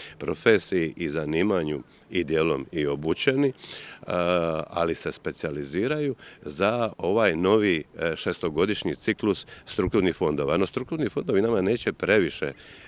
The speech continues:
e, sami po sebi pomoći, jer znate, vi tamo možete za neke kapitalne projekte dobiti do osamdeset pet posto vrijednosti, e, ulaganja. No, to ne znači da ćete dobiti osamdeset pet posto i ne znači da ih nećete morati vratiti ako pogriješite u jednom dijelu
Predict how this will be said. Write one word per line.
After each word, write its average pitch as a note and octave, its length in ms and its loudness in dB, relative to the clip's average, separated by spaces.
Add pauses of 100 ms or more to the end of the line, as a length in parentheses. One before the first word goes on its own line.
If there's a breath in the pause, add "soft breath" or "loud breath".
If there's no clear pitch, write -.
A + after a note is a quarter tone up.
e, E2+ 140 0
sami F#2+ 340 0
po - 120 -4
sebi G#2+ 300 0
pomoći, A2 380 0
jer D#2+ 60 -4
znate, G#2 280 0
vi A2 60 -2
tamo B2 240 0
možete A2 380 -2
za E2+ 140 -4
neke G2+ 340 0 (360 loud breath)
kapitalne F#2+ 560 -2
projekte F#2 420 -2
dobiti F#2+ 340 -2
do F2 120 0
osamdeset E2+ 480 -2 (100)
pet G#2 180 -2
posto F#2+ 380 0 (320 soft breath)
vrijednosti, F#2 760 4 (420 loud breath)
e, E2 340 0
ulaganja. E2+ 720 4
No, F2 100 2
to B2 140 2
ne F#2 180 8
znači A2+ 440 8
da F2+ 100 4
ćete F#2 260 0
dobiti A#2 380 6
osamdeset D#2 280 -6
pet A2+ 200 2
posto C#3+ 260 4
i G#2+ 60 8
ne A2+ 140 12
znači C#3+ 300 4
da A2 100 6
ih G2+ 120 0
nećete C#3 320 2
morati A#2 360 2
vratiti G#2 400 2
ako F#2+ 200 -2 (340)
pogriješite A2 640 4
u G#2+ 240 0
jednom A#2 420 2
dijelu G#2 440 8